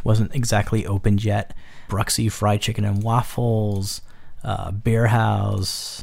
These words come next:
and just seeing what they did with that space, it's really cool. I gotta tell you, I was, I was pretty impressed by it. It's a really cool, it's a really cool, chill kind of a place to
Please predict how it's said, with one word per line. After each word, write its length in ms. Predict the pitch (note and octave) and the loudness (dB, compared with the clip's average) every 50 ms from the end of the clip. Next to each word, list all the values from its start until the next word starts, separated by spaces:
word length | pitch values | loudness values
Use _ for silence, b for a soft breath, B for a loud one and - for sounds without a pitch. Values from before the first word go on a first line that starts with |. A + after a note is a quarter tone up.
| - - - | -8 -4 0
and 500 | A2 G#2+ G#2 G#2 G#2 G#2 G#2 G2+ - - | 0 2 2 2 2 0 0 -2 -4 -4
just 560 | - - A#2+ A#2+ A2 - - - - - - | -4 -2 0 0 0 -2 -4 -8 -8 -8 -4
seeing 300 | - - C#3+ D#3 F#3 F#3+ | -2 0 2 2 4 4
what 140 | F3 D#3+ - | 4 4 4
they 120 | E3 D3 | 4 2
did 220 | B2+ A#2 A#2+ A#2 | 2 4 2 4
with 140 | A2+ A#2 - | 4 4 4
that 180 | - G#2 F#2+ - | 2 2 0 0
space, 760 | - - - - - - D#3+ E3+ E3+ D#3+ - - - - - - b b b b b b b b b b b - - - - - | -2 -4 -4 -4 -4 -2 0 0 0 0 0 -2 -6 -6 -8 -8 b b b b b b b b b b b -14 -14 -14 -14 -12
it's 200 | - - - - | -8 -8 -6 -6
really 420 | - A2+ A#2+ C3+ C#3 C#3 C#3 C#3 - | -4 -2 0 2 4 4 4 2 2
cool. 340 | - C3 C3 A#2+ G2+ F2 | 2 2 2 2 2 0
I 100 | D2 - | -2 -2
gotta 200 | G#2 A2+ A#2 A#2 | 0 2 2 0
tell 200 | A2+ - - A#2+ | 0 0 0 2
you, 140 | A2+ G#2 F#2+ | 2 2 0
I 80 | F#2 F#2+ | 0 -2
was, 220 | F#2+ F#2 - - | -2 -2 -4 -4
I 80 | G2+ G#2+ | -4 -4
was 100 | G#2 - | -4 -4
pretty 240 | - - - G#2+ - | -4 -2 0 2 2
impressed 420 | C3 B2 - B2 A2+ - - - | 2 2 2 2 0 0 -2 -2
by 180 | - G2 F2+ F2+ | -4 -2 -2 -2
it. 80 | E2+ | -4
It's 100 | F#2+ - | -4 -4
a 60 | G#2 | -4
really 260 | G2 G2+ A2+ A#2 B2 B2 | -2 0 2 2 0 0
cool, 500 | - - - C3 B2+ A#2+ A#2+ A#2+ A#2+ A#2 | -2 -2 0 2 2 2 2 0 0 -2
it's 100 | - - | -2 -2
a 40 | |
really 160 | A2 A#2 A#2+ A2+ | -2 0 0 -2
cool, 320 | - - A#2 A#2 A2+ A2 | -2 -2 0 2 2 2
chill 340 | G#2+ - - G#2+ G#2+ G#2+ G#2 | 0 0 0 0 2 2 2
kind 220 | G2+ - - A2+ G#2+ | 0 0 0 0 2
of 60 | G2+ | 0
a 80 | G2+ | 0
place 440 | - - - G2 F#2 F#2 F#2 - - - | -2 -2 -2 -2 0 -2 -2 -4 -6 -6
to 340 | - - G2 F2+ F#2+ F#2+ | -4 -2 0 0 -2 -4